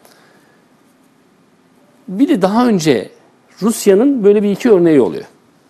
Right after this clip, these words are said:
İşte Estonya'da bir heykel yıkılıyor. Rusya saldırıyor. Onu direktmen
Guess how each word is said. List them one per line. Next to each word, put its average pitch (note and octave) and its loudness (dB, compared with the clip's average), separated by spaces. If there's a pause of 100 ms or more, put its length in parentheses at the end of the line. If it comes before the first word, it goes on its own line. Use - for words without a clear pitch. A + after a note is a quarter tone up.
(1500)
İşte - -10
Estonya'da E3 0 (520)
bir C#3 -4
heykel B2+ 0
yıkılıyor. A2 0 (1300)
Rusya E3+ -2
saldırıyor. A2+ 0
Onu F3 -2
direktmen G#3+ -2